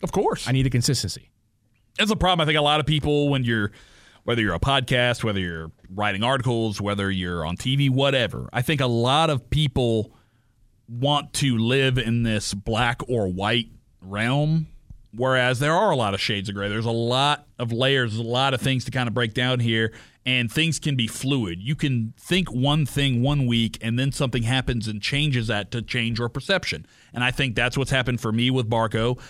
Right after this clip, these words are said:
Speaker 1: I think that's what's happened with, with me for Frank DeBoer. You know, these are guys that at times were struggling in their roles, but seem to be flourishing in them now.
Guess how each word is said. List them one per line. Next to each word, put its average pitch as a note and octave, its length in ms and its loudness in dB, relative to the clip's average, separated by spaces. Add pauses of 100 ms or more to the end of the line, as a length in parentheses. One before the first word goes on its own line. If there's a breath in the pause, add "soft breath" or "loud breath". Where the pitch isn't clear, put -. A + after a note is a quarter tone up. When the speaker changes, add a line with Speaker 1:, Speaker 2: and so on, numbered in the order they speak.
(200 loud breath)
Speaker 1:
I - 80 -10
think B2 420 -2
that's B2+ 280 0
what's B2 180 0
happened A#2+ 500 0
with, A#2 280 -6
with A#2 260 -4
me B2 280 4
for A#2 200 -2
Frank B2+ 260 0
DeBoer. C#3+ 500 -2
You A2+ 100 -6
know, A#2+ 140 -2
these B2 360 0
are A#2 60 -2
guys A#2+ 360 0
that G#2 220 -2 (360)
at A#2 180 -4
times C3 540 0
were A#2 120 -4
struggling B2+ 580 0
in B2 100 2
their A#2 180 0
roles, A#2 520 -2
but A2 240 -6 (340)
seem C3 260 0
to A#2+ 60 0
be G#2+ 120 0
flourishing A#2+ 540 0
in G2 100 0
them G2 140 0
now. B2 340 -4